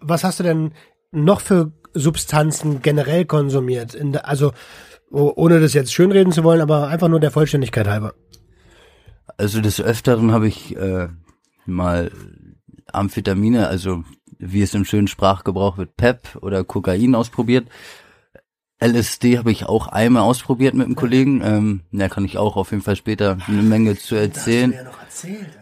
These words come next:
Speaker 1: Alter.
Speaker 2: Ja, ja, ähm, ja, ansonsten war's das auch mit dem Repertoire. Repertoire ist auch <laughs> schon eine Menge, glaub ich, ja.
Speaker 1: <laughs> Ja, also Medikamentenmissbrauch hat da nicht stattgefunden. Einfach nur wirklich, wenn Drogen, dann wirklich Drogen, ne?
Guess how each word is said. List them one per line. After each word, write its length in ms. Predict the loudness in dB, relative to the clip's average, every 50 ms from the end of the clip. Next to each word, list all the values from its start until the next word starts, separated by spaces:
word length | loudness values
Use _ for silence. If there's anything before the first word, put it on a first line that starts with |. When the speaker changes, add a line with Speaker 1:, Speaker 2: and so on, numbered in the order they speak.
| -18 -12
Speaker 1:
Alter. 180 | -8 -4 0
Speaker 2:
Ja, 200 | 2 2 4 4
ja, 520 | 4 4 4 4 2 0 0 2 2 4 4
ähm, 380 | 4 4 4 4 2 0 -2 -6 _ _ _ _ _ -20 -20 -20 _ _ _ _ _ _ _ _ _ -10 -6
ja, 180 | -2 -2 0 0
ansonsten 600 | -2 -2 -2 -2 -2 -2 -4 -4 -2 -2 -2 0
war's 280 | 2 0 0 0 -2 -10
das 160 | -12 -10 -8
auch 180 | -8 -8 -8 -8
mit 140 | -8 -8
dem 180 | -6 -6 -8 -8
Repertoire. 840 | -8 -8 -8 -6 -6 -6 -6 -4 -4 -4 -4 -4 -6 -8 -8 -4
Repertoire 600 | -4 -4 -2 -4 -6 -6 -4 -2 0 0 0 0
ist 140 | -2 -4 -4
auch 200 | -4 -6 -6 -10 -18 -20 -10 -4
<laughs> 160 | 0 0 0
schon 380 | 0 0 2 2 2 2 0 -2 -6 _ _ _ _ -8
eine 140 | -4 -2 0
Menge, 320 | 0 0 0 0 0 -2
glaub 240 | -2 -2 -2 -2 -2
ich, 140 | -4 -4 -4
ja. 200 | -4 -4 -4 -6 -8
Speaker 1:
<laughs> 40 | -10 -12 -12 -14 _ _ -20 -20 -20 -14 -14 -14 -14 -14 -20 _ -6
Ja, 300 | -4 -4 -4 -4 -6 -10 -8
also 240 | -4 -2 2 4 4
Medikamentenmissbrauch 800 | 2 4 4 2 4 4 4 2 2 2 0 2 2 2 2 2
hat 100 | 2 -2
da 60 | -2
nicht 160 | -4 -6 -8
stattgefunden. 500 | -10 -12 -12 -12 -12 -14 -12 -12 -14 -12
Einfach 220 | -12 -10 -8 -6 -4
nur 240 | -4 -4 -4 -2
wirklich, 200 | -2 -4 -4 -4 -6 -6 -2
wenn 240 | 0 2 2 4 4
Drogen, 340 | 6 6 6 6 4 2
dann 160 | 2 2 0 0
wirklich 220 | -2 -4 -6 -8
Drogen, 340 | -6 -6 -6 -6 -6 -8 -14
ne? 160 | -12 -14 -14